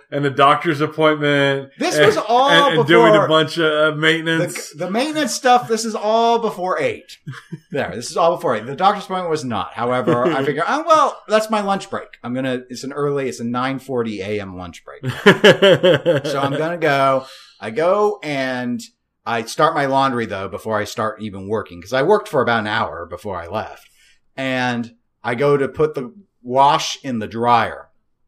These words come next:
Speaker 2: And I open the washing machine, and it's full of water. <laughs> And I'm just like, "What, what is this?"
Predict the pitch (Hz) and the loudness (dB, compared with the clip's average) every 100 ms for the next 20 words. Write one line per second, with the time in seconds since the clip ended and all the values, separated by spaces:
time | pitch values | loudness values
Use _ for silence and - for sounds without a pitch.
0 | _ _ _ _ - 127 123 139 143 147 | _ _ _ _ -8 -4 0 0 0 0
1 | 135 143 143 135 117 - 90 71 _ _ | 4 4 4 0 -4 -6 -12 -16 _ _
2 | _ _ - 117 98 - 98 80 78 71 | _ _ -10 -10 -10 -10 -10 -8 -10 -12
3 | - - _ _ _ _ _ - 123 - | -14 -20 _ _ _ _ _ -8 -8 -8
4 | - - - - 127 127 123 226 269 202 | -6 -2 -2 -4 -4 0 2 2 0 0
5 | 175 104 101 147 - 151 120 131 135 139 | -2 -2 -4 -10 -12 -10 -4 0 2 2
6 | 131 147 135 - - - - - 120 135 | -2 -8 -8 -10 -20 -20 -20 -6 0 2
7 | 147 - - _ 131 95 82 98 76 - | 0 -6 -20 _ -10 -8 -10 -12 -12 -16
8 | - | -18